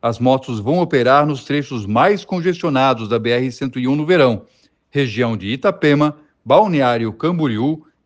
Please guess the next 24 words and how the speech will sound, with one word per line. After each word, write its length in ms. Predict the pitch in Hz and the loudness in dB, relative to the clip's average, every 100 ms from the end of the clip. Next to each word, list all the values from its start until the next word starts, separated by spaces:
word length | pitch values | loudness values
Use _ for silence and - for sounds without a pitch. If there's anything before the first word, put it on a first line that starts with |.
| - | -16
Itajaí, 760 | 110 120 107 101 110 170 170 _ _ | -4 -2 0 -2 -4 -6 -8 _ _
Barra 360 | - 165 180 165 | 2 4 4 0
Velha 520 | 117 131 147 156 156 - _ - | 2 4 4 2 -2 -6 _ -8
e 60 | |
Joinville. 640 | 135 147 135 95 92 82 76 _ _ _ _ _ _ _ _ _ _ - | -2 0 0 -4 -12 -12 -18 _ _ _ _ _ _ _ _ _ _ 0
Recomendações 920 | 160 175 160 165 156 - 160 165 151 | 2 4 4 6 4 4 2 2 2
aos 160 | 156 | 0
viajantes. 840 | 131 156 139 110 151 151 92 - - _ _ _ _ | 0 0 2 4 2 2 -6 -16 -20 _ _ _ _
Planejamento. 1000 | 170 190 190 180 165 165 127 107 87 - _ _ _ - | 6 6 6 2 2 4 4 0 -4 -14 _ _ _ -2
Nessa 320 | 180 180 113 | -2 0 2
época, 400 | 135 160 160 117 | 4 2 0 -4
as 80 | 98 | -2
viagens 540 | 107 127 147 151 139 | 2 4 4 0 -4
tendem 280 | 160 156 151 | -2 0 0
a 80 | 131 | -2
ser 280 | - 156 | -2 -2
de 100 | 147 | 0
longa 420 | 139 135 196 202 190 | 0 2 2 2 0
duração, 640 | 175 180 170 127 110 101 _ _ _ | 2 0 -2 -2 -4 -4 _ _ _
pois 180 | 247 185 | -2 2
é 80 | 185 | 2
período 380 | 175 139 156 160 | 0 0 0 -2
de 120 | 175 | -8
férias 640 | - 143 127 92 90 - | -2 2 2 0 -10 -16